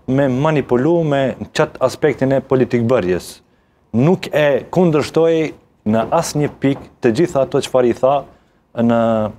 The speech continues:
në foltore zotin Rahmani, sepse n-, s'ka kur ndonjë argument. Këto janë gjëra të shkrume.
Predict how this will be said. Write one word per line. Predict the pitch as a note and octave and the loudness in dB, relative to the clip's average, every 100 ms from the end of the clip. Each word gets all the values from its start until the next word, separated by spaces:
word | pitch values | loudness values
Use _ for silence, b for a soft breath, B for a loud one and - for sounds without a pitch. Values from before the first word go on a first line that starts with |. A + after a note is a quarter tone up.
| - | -6
në | A#2 G#2+ | -4 0
foltore | A2 G2+ C3 A#2 A2 | -2 0 0 2 0
zotin | G#2 G2+ | 0 0
Rahmani, | G2 G#2+ C#3+ D#3+ E3+ b b b | 0 0 -2 -2 -4 b b b
sepse | - - C#3 | -4 -2 0
n-, | C#3 C3 - - - | -2 -4 -8 -10 -10
s'ka | - - D#3 | -10 -2 -2
kur | - E3 | 0 0
ndonjë | E3 D#3+ | 2 0
argument. | D#3+ E3 C3+ G2+ - | 0 0 -2 -4 -8
Këto | - D3+ | -2 0
janë | C#3+ | 2
gjëra | B2 D#3+ C#3 - | 0 0 -2 -2
të | D#3+ | -4
shkrume. | - F#3 D#3+ F2+ | 0 0 0 -2